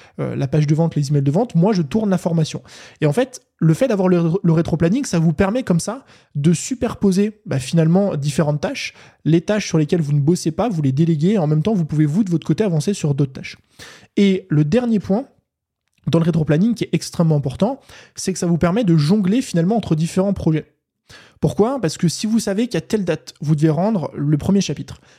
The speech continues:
à telle date, le, le deuxième, le dixième, la relecture,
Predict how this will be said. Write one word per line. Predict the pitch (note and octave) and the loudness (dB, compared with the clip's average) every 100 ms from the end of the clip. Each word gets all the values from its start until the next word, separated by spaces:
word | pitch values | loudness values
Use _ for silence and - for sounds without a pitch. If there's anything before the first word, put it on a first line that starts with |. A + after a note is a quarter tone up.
| _ | _
à | D3 | -4
telle | C3 F3+ | 0 0
date, | F3+ F3 C#3+ | 0 -2 -2
le, | C3+ C#3 | -4 -2
le | C3+ | 0
deuxième, | D3 D3+ G3+ A#3 D#3+ | 0 2 2 0 -2
le | C3 | -2
dixième, | D3 D#3 G3+ | -2 0 0
la | D#3 | -2
relecture, | C3 C3+ C3 A#3+ - | -2 -4 0 0 0